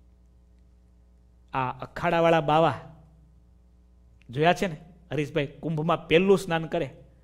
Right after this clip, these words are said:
બોલો, કપડાં ના પહેર્યા હોય, પોલીસ રાડ નાખી જાય. હા, એ બાવાનો સ્વભાવ તમે જોયો હોય ને, અમે તો બે ત્રણને મળેલા,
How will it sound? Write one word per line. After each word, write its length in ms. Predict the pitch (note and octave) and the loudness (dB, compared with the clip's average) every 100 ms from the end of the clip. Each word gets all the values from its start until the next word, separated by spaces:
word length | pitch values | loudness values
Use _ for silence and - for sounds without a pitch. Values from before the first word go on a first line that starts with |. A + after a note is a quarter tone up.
| - _ _ _ - _ _ _ _ - | -20 _ _ _ -20 _ _ _ _ -14
બોલો, 200 | B2+ A2 - - _ _ _ _ _ - | -14 -14 -20 -20 _ _ _ _ _ -8
કપડાં 380 | D#3 E3 G#3 G#3 | -6 2 8 8
ના 120 | G3+ | 8
પહેર્યા 280 | F#3+ F3 C#3 | 6 4 2
હોય, 180 | G#2 G2+ - - - _ _ - - _ _ _ _ _ _ _ _ _ _ _ _ _ _ _ _ _ _ _ _ _ _ _ _ _ _ _ - | 0 -10 -18 -20 -20 _ _ -20 -20 _ _ _ _ _ _ _ _ _ _ _ _ _ _ _ _ _ _ _ _ _ _ _ _ _ _ _ -6
પોલીસ 340 | E3 A3+ A#3+ G3 | 2 2 4 8
રાડ 180 | G3 | 8
નાખી 280 | F#3 F3+ D#3 | 8 2 2
જાય. 120 | C3+ | -2
હા, 160 | C3 A#3+ - - - | -2 -6 -8 -20 -12
એ 80 | C#3 | -8
બાવાનો 360 | C3 D3 D#3+ D3+ | 0 4 4 0
સ્વભાવ 360 | D3+ C3 D3+ | -6 -2 0
તમે 200 | D#3 D#3 | 0 -6
જોયો 180 | D3 F3 | -4 -4
હોય 100 | A3 | -2
ને, 60 | D#3 | -4
અમે 120 | D#3 | -6
તો 80 | D3+ | -4
બે 140 | D3 | -4
ત્રણને 240 | D#3+ D#3+ D3 | -4 -6 -2
મળેલા, 380 | D3 E3 D3 | 2 2 2